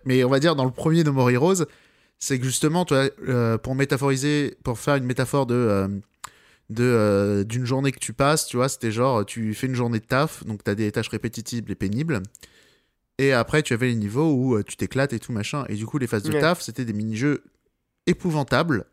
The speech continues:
Speaker 2: Mhm.
Speaker 1: extrêmement lions, <laughs> extrêmement ch-, longs, et, euh, voilà, et c'est, c'est intéressant, des jeux comme ça qui... Euh,
Speaker 2: Très pénible, ouais.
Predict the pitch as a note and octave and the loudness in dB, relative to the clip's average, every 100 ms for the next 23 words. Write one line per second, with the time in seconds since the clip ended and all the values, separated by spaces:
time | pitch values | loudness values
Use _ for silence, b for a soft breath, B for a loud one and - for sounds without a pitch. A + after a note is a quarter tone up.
0 | _ _ _ - D#3+ C#3 C3 F#3 D3+ C#3+ | _ _ _ -6 -2 0 2 2 4 2
1 | B2+ C#3 - D#3+ - G3+ F3+ D#3 C3+ - | 0 -2 0 2 2 2 2 0 -2 -6
2 | C#3+ C3 C3+ C3+ G3 _ _ _ _ _ | -2 2 4 2 -2 _ _ _ _ _
3 | _ _ _ _ - B2+ A#2 A2+ G#2+ G#2+ | _ _ _ _ 0 2 4 4 2 2
4 | A2 G2 G#2+ - B2 A#2+ D3 C3+ F3 G#3+ | 0 -2 -4 -4 -2 0 2 0 0 0
5 | G#3+ A#3+ G3+ D3 C#3+ B2 C#3+ - A#2+ A2 | -2 -4 -6 -6 -6 -4 -4 -6 -8 -6
6 | G#2 G#2 F3 F#3+ E3+ F#3 E3 C#3 | -6 -6 -6 -2 -2 -2 -4 -6